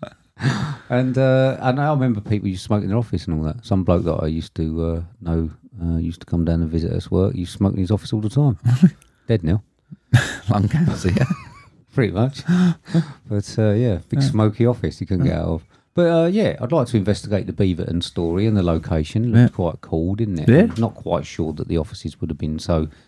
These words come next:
Speaker 1: drab and droll, but maybe they were. But
Speaker 2: I
Speaker 1: that's
Speaker 2: don't
Speaker 1: what I'm
Speaker 2: know.
Speaker 1: saying. It,
Speaker 2: They liked
Speaker 1: it,
Speaker 2: brown back then, didn't they?
Speaker 1: yeah, it did age it. I thought that was quite good. But yeah, I don't know. There's, it's not really much of a story in it,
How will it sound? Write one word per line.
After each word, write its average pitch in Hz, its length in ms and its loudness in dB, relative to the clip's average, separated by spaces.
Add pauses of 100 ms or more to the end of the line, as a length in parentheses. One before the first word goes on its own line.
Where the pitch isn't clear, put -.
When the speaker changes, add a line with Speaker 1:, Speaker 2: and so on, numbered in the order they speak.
(480)
Speaker 1:
drab 78 420 2
and 78 280 0 (400)
droll, 82 400 2
but 87 260 -2
maybe 90 340 0
they 73 160 -2
were. 76 400 0
But 147 60 -6
Speaker 2:
I - 20 -2
Speaker 1:
that's 139 140 0
Speaker 2:
don't 202 100 2
Speaker 1:
what 220 60 2
I'm 180 80 2
Speaker 2:
know. - 40 2
Speaker 1:
saying. 104 380 -4
It, 95 220 -8
Speaker 2:
They - 60 0
liked 143 200 2
Speaker 1:
it, - 40 -8
Speaker 2:
brown 98 340 4
back 82 200 0
then, 87 220 2
didn't 101 160 -2
they? 165 60 2
Speaker 1:
yeah, 160 360 2
it 175 100 -4
did 220 160 -2
age 85 300 0
it. - 160 -6
I - 40 -16
thought 135 220 -6
that 110 140 -8
was 101 100 -16
quite 85 320 -10
good. 80 220 -8 (400)
But 196 140 2
yeah, 220 220 2
I 196 140 4
don't 247 120 4
know. 269 260 4 (140)
There's, 160 180 0
it's 190 220 2
not 208 220 4
really 123 440 0
much 104 300 -2
of 113 100 -2
a 113 60 -2
story 139 760 2 (560)
in 180 100 -2
it, 107 160 -2